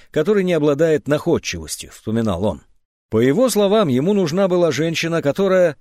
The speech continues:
смогла бы вытащить его из тюрьмы в стране третьего мира. И он нашёл такую женщину. Маккензи Таттл тоже была выпускницей Принстона и работала с ним в одной компании.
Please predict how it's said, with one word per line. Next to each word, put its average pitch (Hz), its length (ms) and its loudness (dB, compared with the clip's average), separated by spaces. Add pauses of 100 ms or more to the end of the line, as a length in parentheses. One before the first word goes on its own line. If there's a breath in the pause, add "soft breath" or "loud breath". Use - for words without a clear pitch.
смогла 175 480 0
бы 196 160 2
вытащить 180 460 -4
его 165 260 -2
из 147 120 -2
тюрьмы 165 360 0
в - 80 -4
стране 170 420 -2
третьего 170 540 -2
мира. 107 320 -6 (640)
И 95 80 -6
он 104 380 -2
нашёл 123 400 -2
такую 110 320 -4
женщину. 95 420 -4 (440)
Маккензи 156 640 -2
Таттл 85 340 -2 (320)
тоже 180 260 2
была 165 240 2
выпускницей 139 640 -4
Принстона 160 600 -2 (100)
и 139 100 0
работала 147 460 0
с - 80 -4
ним 147 220 -4
в 143 100 -2
одной 120 240 -2
компании. 101 480 -6